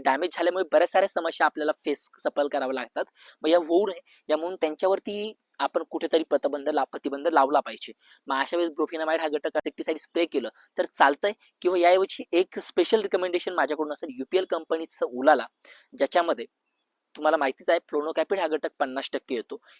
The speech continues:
की युपीएलचा उलाला तुम्हाला एकरी ऐंशी ग्रॅम वापरायचं. हे जर वापरलं तर ज्या काही थ्रिप्स असतील किंवा पांढरी माशी असेल याच्यावरती तुम्हाला व्यवस्थित कंट्रोल भेटतं,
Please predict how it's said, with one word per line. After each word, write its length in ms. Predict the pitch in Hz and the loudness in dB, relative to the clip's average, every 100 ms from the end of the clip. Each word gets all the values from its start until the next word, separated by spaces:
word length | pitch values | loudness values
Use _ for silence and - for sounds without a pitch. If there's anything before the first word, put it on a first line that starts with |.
| - | -10
की 40 | |
युपीएलचा 460 | 147 143 190 196 220 156 | -6 0 2 2 0 -2
उलाला 320 | 151 170 190 - | 2 4 4 0
तुम्हाला 260 | 165 160 | -6 -2
एकरी 240 | 147 135 156 - | -2 -2 -4 -4
ऐंशी 240 | 135 - | -8 -6
ग्रॅम 220 | 165 156 135 | 0 0 0
वापरायचं. 420 | 113 110 104 - _ - - | -10 -12 -14 -16 _ -20 -6
हे 60 | 175 | 0
जर 140 | 214 | 4
वापरलं 420 | 170 147 202 208 240 | 8 6 6 2 2
तर 100 | 220 | 0
ज्या 140 | 196 208 - | 4 2 4
काही 160 | 190 208 _ _ _ - | 0 0 _ _ _ 0
थ्रिप्स 240 | 214 214 | 0 4
असतील 260 | 170 - 143 | 2 2 -4
किंवा 160 | 135 156 | 0 4
पांढरी 260 | - 147 156 | 4 4 0
माशी 280 | 165 139 - | -4 -4 -2
असेल 340 | 135 - 117 135 | -4 -4 -8 -6
याच्यावरती 400 | 143 190 190 - | -2 -2 -2 -2
तुम्हाला 240 | 180 180 | 0 2
व्यवस्थित 300 | 175 165 160 165 | 2 0 -2 -4
कंट्रोल 340 | 151 135 147 151 | -6 -6 -6 -2
भेटतं, 340 | 143 - 117 | -2 -4 -12